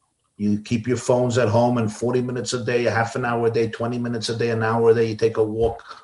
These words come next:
you have a conversation. You gotta work out the issues. Marriages today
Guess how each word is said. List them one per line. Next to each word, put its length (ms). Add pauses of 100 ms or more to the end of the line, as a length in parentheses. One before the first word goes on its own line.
(140)
you 100
have 100
a 40
conversation. 920 (320)
You 80
gotta 200
work 300
out 120
the 180
issues. 440
Marriages 600
today 540